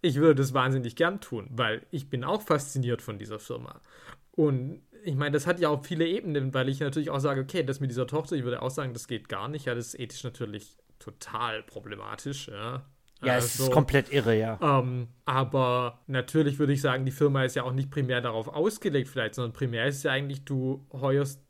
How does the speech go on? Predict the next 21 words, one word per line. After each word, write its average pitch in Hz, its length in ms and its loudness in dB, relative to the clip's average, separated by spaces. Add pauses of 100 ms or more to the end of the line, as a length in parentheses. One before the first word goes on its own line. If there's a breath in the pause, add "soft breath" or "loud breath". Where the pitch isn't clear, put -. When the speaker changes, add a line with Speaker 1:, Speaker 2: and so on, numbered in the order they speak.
Speaker 1:
selber 131 380 2
jemanden 139 360 0
ja 131 120 0
für 131 180 -2
dich 143 320 -6
an. 104 280 -8 (480 soft breath)
Speaker 2:
Mhm. 185 320 6 (240)
Speaker 1:
Und 139 320 0
dann 156 440 -2 (120)
ist 165 220 -2
es, 156 160 -8
sie-, 165 260 -2
sieht 196 200 0
das 175 80 -2
Ganze 170 220 2
ja 160 40 4
schon 147 80 -2
wieder 156 120 6
ganz 131 160 -2
anders 139 380 0
aus. - 480 -12